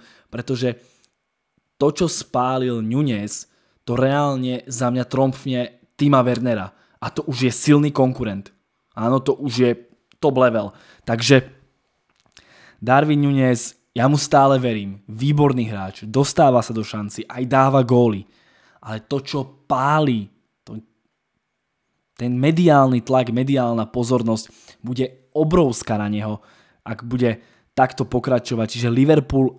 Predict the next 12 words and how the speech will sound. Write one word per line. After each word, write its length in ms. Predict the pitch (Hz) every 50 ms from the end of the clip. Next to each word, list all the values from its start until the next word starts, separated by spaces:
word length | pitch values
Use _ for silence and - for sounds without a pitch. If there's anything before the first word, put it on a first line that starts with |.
| - _ _
prehral 480 | - 143 135 135 165 165 156 147 135 120 113
s 40 | 113 104
Brentfordom. 640 | 110 117 120 123 - - 120 104 98 95 95 101 - _ _ _ _ _ _ _ _ _ _ _ _ _ _ _ _ _ _ _ -
Brentford 800 | 110 127 127 139 143 139 - - 131 127 120 113 113 - - - _ _ _ _ _
porazili 480 | - 135 147 147 143 135 139 139 131 127
United, 640 | 127 127 120 113 110 107 - - 107 98 - - _ _ _ _
porazili 540 | - 139 139 143 139 131 127 127 123 117 113
City, 420 | - - 117 110 - - 101 95 - _ _ _ _ _ -
remizovali 720 | 107 113 120 139 156 160 147 139 139 135 127 120 120 113
s 80 | - -
Chelsea, 540 | - 127 113 110 107 - - 107 98 98 - _ _ _ _ _ - _ _ _ _ _ _ _ - 73 69 - _ _ _ -
teraz 400 | 139 131 127 120 117 - -